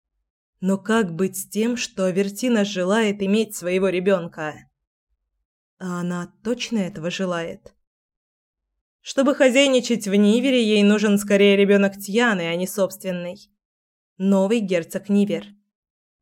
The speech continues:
А выйдя замуж официально, она потеряет герцогский титул. И Нивер тоже, следовательно. Это значит, что тайный брак для Авертины может быть приемлемым,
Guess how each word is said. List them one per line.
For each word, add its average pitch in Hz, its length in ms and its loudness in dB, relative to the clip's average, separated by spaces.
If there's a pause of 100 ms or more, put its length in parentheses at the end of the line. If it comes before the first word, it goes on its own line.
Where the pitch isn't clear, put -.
(120)
А 202 120 -2
выйдя 294 320 2
замуж 294 340 0
официально, 240 880 0
она 277 160 0
потеряет 269 560 0
герцогский 233 680 -2
титул. 196 520 -10 (480)
И 233 100 2
Нивер 208 380 4
тоже, 233 300 0
следовательно. 208 960 -2 (800)
Это 233 240 2
значит, 254 480 2
что 214 320 -2
тайный 214 580 0
брак 190 320 2
для 202 180 6
Авертины 196 640 2
может 220 280 2
быть 214 220 0
приемлемым, 185 800 -2